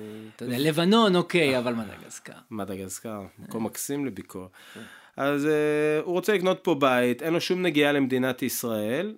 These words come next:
Speaker 2: ו-, אז הוא אחד. אוקיי, נגדיר אותו
Speaker 1: אוקיי.
Speaker 2: כמקרה הכי קיצוני בתחום
Speaker 1: הז-,
Speaker 2: תושבי החוץ.
Speaker 1: הזר ביותר.
Speaker 2: הזר ביותר, בדיוק.
Speaker 1: כן.
Speaker 2: הזר פחות, אך עדיין די זר על הסקאלה, זה מי שיש לו תעודת זהות ישראלית,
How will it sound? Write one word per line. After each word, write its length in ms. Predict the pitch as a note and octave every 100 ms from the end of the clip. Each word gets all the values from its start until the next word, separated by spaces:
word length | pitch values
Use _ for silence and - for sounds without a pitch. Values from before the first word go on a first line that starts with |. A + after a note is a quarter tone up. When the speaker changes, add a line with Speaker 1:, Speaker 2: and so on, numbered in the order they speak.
| - D3+
Speaker 2:
ו-, 800 | B2+ C3 C3 B2+ B2+ B2+ B2+ B2+
אז 160 | C3+ C#3+
הוא 200 | F3+ C#3
אחד. 260 | - G2+ - -
אוקיי, 260 | D3 C#3 C#3
נגדיר 280 | A#2+ C#3
אותו 200 | D3+ D3+
Speaker 1:
אוקיי. 160 | C3+ A#2+
Speaker 2:
כמקרה 240 | B2+ D3+
הכי 200 | C#3+ G3
קיצוני 460 | G3 F3 D#3 D3+ F3
בתחום 340 | D3 - D3
Speaker 1:
הז-, 60 | C3
Speaker 2:
תושבי 320 | C3 - B2+
החוץ. 120 | C#3 D3
Speaker 1:
הזר 240 | E3+ G#3
ביותר. 440 | G#3 G3+ F3 D3 A2 - -
Speaker 2:
הזר 420 | C3+ A#2 C3+ D3+
ביותר, 500 | D3+ C3 A#2 A2 F#2 F#2+
בדיוק. 280 | G2+ D#2 -
Speaker 1:
כן. 60 | - - - - B2+
Speaker 2:
הזר 400 | A#2+ B2 F#3 G3 F#3
פחות, 560 | D3+ - A#3 A3 - -
אך 180 | A#2+ -
עדיין 380 | A#2 C#3+ C#3+ A#2+
די 200 | C#3+ C#3
זר 240 | B2 C3+
על 120 | B2+
הסקאלה, 540 | A#2 - F#3 F#3+ C#3 C#3+ - - - - _
זה 140 | A#2+ B2
מי 100 | D#3+
שיש 460 | - C#3+ E3 F#3+
לו 80 | F3+
תעודת 380 | - C3+ B2+ B2+
זהות 320 | A#2 A#2+ B2
ישראלית, 880 | A#2 - A#2 G#2 G2+ G2+ G#2+ E3+